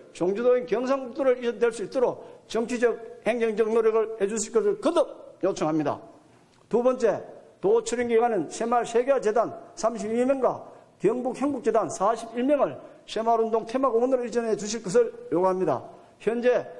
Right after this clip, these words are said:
경상북도 경제진흥원에 두 개 출연기관이 입주해 있습니다. 경제진흥원은 기업이나 경제 관련 단체가 입주하는 것이 설립 운영 취지에 부합할 것입니다.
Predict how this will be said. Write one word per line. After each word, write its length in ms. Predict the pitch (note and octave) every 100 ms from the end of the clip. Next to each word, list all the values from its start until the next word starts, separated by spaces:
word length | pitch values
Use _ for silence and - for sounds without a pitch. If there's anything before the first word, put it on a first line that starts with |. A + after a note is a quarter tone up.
| -
경상북도 640 | - A#3+ B3+ B3 A3+ C4 -
경제진흥원에 1040 | F#3 G3+ B3 A#3 D4+ D4 G3+ C3 - -
두 160 | - G#3
개 140 | A#3+ A#3+
출연기관이 500 | A#3+ A#3+ A3+ A#3 G#3+
입주해 240 | - A3
있습니다. 460 | F3+ G3 F#3+ D3 A#2 - - -
경제진흥원은 880 | - F#3+ B3 F#3 C4+ D4 C4 D3+ -
기업이나 560 | - B3 G#3+ G3+ D3+ - - -
경제 260 | - F3 A3
관련 340 | C#4+ C#4 E3+ - - -
단체가 440 | G3+ C#4+ C#4+ B3
입주하는 360 | A#3 A#3+ B3 A3+
것이 360 | G#3+ A3 - -
설립 420 | - A3+ B3+ -
운영 300 | G3 B3 C4+
취지에 400 | C4 C4+ C4 C#4+
부합할 320 | F#3+ A#3 A3
것입니다. 480 | F#3+ G3+ F3+ D#3+ A2